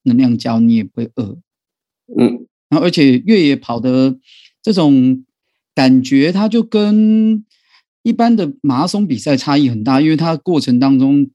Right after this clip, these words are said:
Speaker 1: 不像马拉松比赛，常常有时候跑的时候是蛮孤单的，呃，不是，跑的时候，呃，就是人旁边都有人。越野其实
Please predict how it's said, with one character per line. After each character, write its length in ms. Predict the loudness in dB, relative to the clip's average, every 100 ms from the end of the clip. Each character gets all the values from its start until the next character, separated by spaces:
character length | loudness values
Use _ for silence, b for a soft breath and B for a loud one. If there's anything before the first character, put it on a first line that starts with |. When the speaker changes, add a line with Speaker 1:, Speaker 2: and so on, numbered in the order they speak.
| _
Speaker 1:
不 80 | -6
像 160 | -4 -2
马 140 | -2
拉 60 | -2
松 160 | -2
比 80 | -4
赛， 140 | -4
常 160 | -4 -2
常 220 | 0 -2 -4 b b
有 100 | -6
时 80 | -4
候 60 | -2
跑 160 | -4
的 40 | -2
时 80 |
候 60 | -2
是 80 | 0
蛮 200 | 0 0
孤 200 | -2 -4
单 300 | -2 -2 0
的， 160 | -2 -8 _ _ _ _ _ _ _
呃， 100 | 0
不 100 | 2
是， 200 | 0 -2 _
跑 180 | -4 0
的 100 | 2
时 200 | 0 0
候， 320 | 2 2 -2 -6 0
呃， 220 | 0 2
就 140 | -2
是 240 | -6 -4 -2
人 220 | 0 0
旁 160 | 2 0
边 140 | 2
都 100 | 0
有 120 | 0
人。 280 | -2 -6 -8 -10 _ _ _ _
越 160 | 2 2
野 340 | 2 2 0
其 200 | -2 -4
实 180 | -2 -4